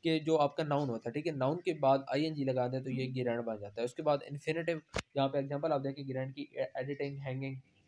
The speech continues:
catching, ठीक है, या फिर वर्ब हो, verb हो या फिर नाउन हो, लेकिन आपने आईएनजी लगा दिया हो तो ये आपको gerund बन जाता है। इसके बाद infinitive, infinitive होता है कि verb के साथ या फिर noun के साथ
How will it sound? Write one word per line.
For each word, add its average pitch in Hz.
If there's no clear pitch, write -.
catching, 120
ठीक 143
है, 180
या 143
फिर 156
वर्ब 151
हो, 196
verb 135
हो 196
या 143
फिर 165
नाउन 123
हो, 107
लेकिन 139
आपने 143
आईएनजी 143
लगा 139
दिया 131
हो 131
तो 135
ये 131
आपको 127
gerund 120
बन 110
जाता 110
है। 110
इसके 156
बाद 147
infinitive, 127
infinitive 160
होता 165
है 165
कि 151
verb 139
के 180
साथ -
या -
फिर 147
noun 143
के 160
साथ 135